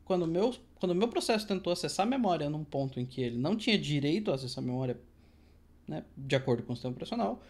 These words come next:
O sistema operacional falou, "Opa, peraí, essa memória não é sua, não vai acessar é nada. Acabou pra você, você agora, nesse momento, você está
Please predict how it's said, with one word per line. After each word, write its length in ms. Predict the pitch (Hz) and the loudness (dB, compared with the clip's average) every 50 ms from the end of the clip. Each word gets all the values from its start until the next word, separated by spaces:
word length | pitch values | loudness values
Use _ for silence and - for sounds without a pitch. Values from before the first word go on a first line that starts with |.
| - - - | -20 -20 -20
O 40 | - | -16
sistema 180 | - - - | -8 -6 -6
operacional 300 | 269 - - - 247 226 | -2 -2 -2 0 0 0
falou, 260 | 226 240 233 233 - - - - - - - - | 0 0 -2 -2 -2 -8 -16 -20 -20 -20 -20 -10
"Opa, 420 | - - 175 170 - - 277 311 294 - - - - - - - - - - - | 0 0 0 4 4 2 2 2 -2 -10 -18 -20 -20 -20 -20 -20 -20 -20 -6 0
peraí, 500 | - 156 143 151 170 151 131 185 - - - - - | 2 4 4 4 4 4 2 2 0 -6 -16 -20 -20
essa 140 | - - - | -8 -6 -2
memória 320 | 214 196 156 147 143 139 | 0 0 2 2 2 2
não 140 | 139 143 165 | 0 0 0
é 60 | 214 | 0
sua, 420 | 220 - - 190 180 202 262 277 - - - | -2 0 2 4 6 6 4 2 -6 -12 -6
não 140 | - 262 175 | -2 0 2
vai 120 | 156 147 | 4 4
acessar 340 | 147 147 - 147 - - 147 | 2 2 0 -4 -2 0 2
é 60 | 170 | 2
nada. 420 | 196 196 180 170 170 196 254 285 294 - - - - - - - - - - - - - - - - - - - - - - - - - - - - - - - - - - - - - | 4 6 6 6 6 4 2 -2 -4 -12 -20 -20 -20 -20 -20 -20 -18 -18 -18 -18 -18 -20 -20 -20 -20 -20 -20 -20 -20 -20 -20 -20 -20 -20 -20 -20 -20 -20 -20 -20 -20 -20 -20 -20 -18 -12
Acabou 360 | - - - 208 208 175 185 | -12 2 4 6 8 8 6
pra 120 | 190 226 220 | 6 6 6
você, 380 | 277 339 - - - 196 208 | 6 4 4 6 6 6 6
você 460 | 214 135 127 123 - 147 147 160 180 | 6 2 -2 -2 0 2 4 4 4
agora, 600 | 185 180 156 139 143 151 170 190 202 185 170 156 | 4 4 4 6 6 8 8 8 8 6 4 2
nesse 500 | 151 160 175 180 170 - - 160 156 - | 0 2 4 4 4 4 2 0 2 4
momento, 400 | 202 202 196 185 175 185 196 190 | 6 6 8 8 8 6 6 4
você 320 | 226 277 277 - - 180 190 | 0 -2 -2 0 0 2 2
está 480 | 196 208 202 175 175 180 190 196 208 | 2 2 2 2 4 4 2 0 -2